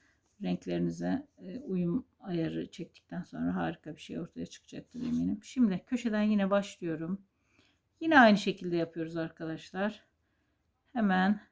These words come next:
şuradan yine ipimi şöyle gezdirmek istiyorum. Kesiyorum. Dörde tamamladım.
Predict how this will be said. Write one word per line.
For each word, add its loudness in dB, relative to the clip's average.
şuradan -4
yine -6
ipimi -4
şöyle -10
gezdirmek -6
istiyorum. -10
Kesiyorum. -6
Dörde 4
tamamladım. 4